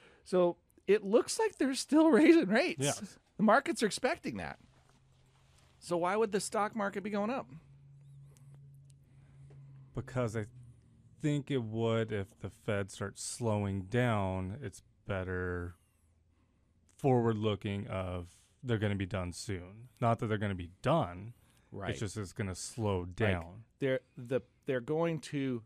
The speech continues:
Speaker 1: reduce
Speaker 2: Right.
Speaker 1: future pain.
Speaker 2: Right.
Speaker 1: Right? What if we just don't raise rates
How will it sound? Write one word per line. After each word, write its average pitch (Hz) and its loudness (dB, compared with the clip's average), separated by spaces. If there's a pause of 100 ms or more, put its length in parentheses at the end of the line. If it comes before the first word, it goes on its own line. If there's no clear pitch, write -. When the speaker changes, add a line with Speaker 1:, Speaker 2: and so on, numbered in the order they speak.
(140)
Speaker 1:
reduce 135 0 (140)
Speaker 2:
Right. 104 -2
Speaker 1:
future 117 0
pain. 87 -4 (120)
Speaker 2:
Right. 95 -6 (240)
Speaker 1:
Right? 113 0
What 147 4
if 185 -6
we 156 -2
just 143 -4
don't 127 0
raise 113 -4
rates 104 -4